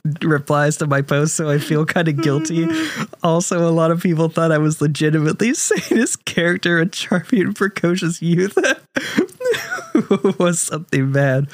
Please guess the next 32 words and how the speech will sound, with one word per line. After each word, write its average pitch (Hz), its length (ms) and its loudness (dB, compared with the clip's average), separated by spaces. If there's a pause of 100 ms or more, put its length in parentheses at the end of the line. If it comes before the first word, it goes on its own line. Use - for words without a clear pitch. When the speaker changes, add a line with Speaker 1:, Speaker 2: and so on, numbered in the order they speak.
(500)
Speaker 1:
<laughs> - 140 0 (460)
And 302 160 0 (140)
all 185 80 2
I 180 60 2
got 170 360 -2
was - 200 -14
a 165 60 -2
stupid 139 540 -6
t-shirt. 135 460 -4 (720)
Speaker 2:
That 151 140 0
has 151 240 0
to 117 100 -2
be 117 120 0
a 107 60 0
long 107 440 0
shirt. 104 440 -4 (220)
Speaker 1:
It 135 220 2
is, 127 260 2
but 147 240 -4
this 196 180 2
is 240 160 -6
what, 190 180 0
like, 156 200 0
the - 160 2
Speaker 2:
<laughs> - 40 -2
Speaker 1:
climax 160 600 2
shirt 170 320 0
needs 156 340 2
to 165 80 0
look 156 220 2
Speaker 2:
Yeah, 170 400 2
Speaker 1:
like. 110 100 2